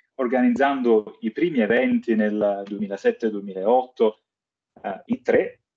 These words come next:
e siamo riusciti ad organizzare delle cose anche abbastanza interessanti,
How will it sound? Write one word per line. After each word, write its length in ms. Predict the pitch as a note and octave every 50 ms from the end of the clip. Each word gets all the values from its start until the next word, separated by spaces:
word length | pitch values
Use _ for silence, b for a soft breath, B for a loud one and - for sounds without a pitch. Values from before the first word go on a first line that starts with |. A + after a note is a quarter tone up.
| _ _ _ _ _ _ _
e 600 | _ - A#2 A2 A2 G#2+ G#2 G#2 - - - - _
siamo 320 | _ - - A2+ A2+ A2 G#2+
riusciti 440 | A2 G#2 - - - F#3+ - -
ad 60 | G#2 G2
organizzare 680 | G2+ G2+ G2+ G#2 G2 G2 G2 G2 A#2 A#2+ A2+ A2 A2
delle 180 | G#2 G2+ G#2 G#2
cose 720 | - A2 G#2 G2+ A2 G#2+ G#2+ G#2 G#2 G2+ G2+ G2 G2 F#2
anche 240 | F2+ G#2+ A#2 C3 D3
abbastanza 400 | - - - - B2+ A#2 - B2+
interessanti, 1120 | A#2 - A2+ G#2 G2 G2 - - A#2+ A#2+ B2 A#2+ A#2 A#2 A2+ G#2+ - A2+ G#2+ G#2+ G#2+